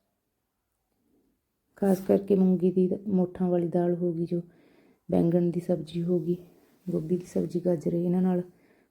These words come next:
ਮੱਕੀ ਦੀ ਹੀ ਰੋਟੀ ਚੱਲਦੀ ਹੈ। ਅੱਜ ਮੀਂਹ ਕਰਕੇ ਰੋਟੀ ਅੰਦਰ ਬਣਾਈ ਸੀਗੀ, ਨਹੀਂ ਚੁੱਲ੍ਹੇ ਦੇ ਉੱਪਰ ਹੀ ਬਣਾਉਂਦੇ ਹਾਂ ਮੱਕੀ ਦੀ ਰੋਟੀ। ਬਾਜਰੇ ਦੀ ਰੋਟੀ ਹੋ ਗਈ ਜਾਂ ਕਣਕ ਦੀ ਵੀ ਹੋਵੇ, ਹੁਣ ਸਰਦੀ ਕਰਕੇ ਠੰਡ ਹੁੰਦੀ ਹੈ,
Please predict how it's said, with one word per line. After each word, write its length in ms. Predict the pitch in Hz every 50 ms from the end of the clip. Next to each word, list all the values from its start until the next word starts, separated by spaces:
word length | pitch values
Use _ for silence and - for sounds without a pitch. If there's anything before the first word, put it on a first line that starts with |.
| _ _
ਮੱਕੀ 320 | 180 180 180 - - 180 175
ਦੀ 140 | 175 180
ਹੀ 80 | 175 180
ਰੋਟੀ 260 | 180 180 180 - 185
ਚੱਲਦੀ 360 | 180 185 180 170 175 175 180
ਹੈ। 40 | 185
ਅੱਜ 120 | 185 180 180
ਮੀਂਹ 220 | 170 170 175 180
ਕਰਕੇ 380 | 185 - 185 185 - - 180 170 170 - - -
ਰੋਟੀ 300 | 175 175 175 - - 175
ਅੰਦਰ 220 | 170 165 170 165
ਬਣਾਈ 240 | 160 175 170 170 170
ਸੀਗੀ, 320 | 165 170 185 175 180 190 185 - - _ _ _ _ _ _ _ _ _ _ _ _ _ _ _ _ _ -
ਨਹੀਂ 240 | 185 180 175 175 175
ਚੁੱਲ੍ਹੇ 300 | 175 175 170 170 180 180
ਦੇ 100 | 180 185
ਉੱਪਰ 240 | 185 185 - 170 165
ਹੀ 180 | 156 170 165 165 - - - 175
ਬਣਾਉਂਦੇ 420 | 165 170 165 165 165 165 165 175
ਹਾਂ 160 | 180 180 185 - - _ - - _ _ 175
ਮੱਕੀ 280 | 180 - - - 185
ਦੀ 120 | 180 180 180
ਰੋਟੀ। 320 | 185 180 185 - - 202 202 202 202 180 165
ਬਾਜਰੇ 440 | 170 170 170 156 175 180 175 175 165
ਦੀ 100 | 165 170
ਰੋਟੀ 280 | 170 170 165 - 180 170
ਹੋ 140 | 175 175 165
ਗਈ 140 | 165 175 175 - - _ _ _ _ _ _ _ _ _ _ _ _ _ _ _ _ _ _ _ _ _ _ _ _ _ _ _ _ _ -
ਜਾਂ 140 | 185 190 196
ਕਣਕ 260 | 196 220 202 202 202 202
ਦੀ 140 | 170 196
ਵੀ 120 | 180 185 196
ਹੋਵੇ, 140 | 196 185 190
ਹੁਣ 100 | 190 190
ਸਰਦੀ 360 | 190 190 185 185 165 165 180
ਕਰਕੇ 300 | 180 180 180 180 - 185
ਠੰਡ 280 | 180 180 175 175 170 185
ਹੁੰਦੀ 320 | 180 190 180 175 175 170
ਹੈ, 60 | 175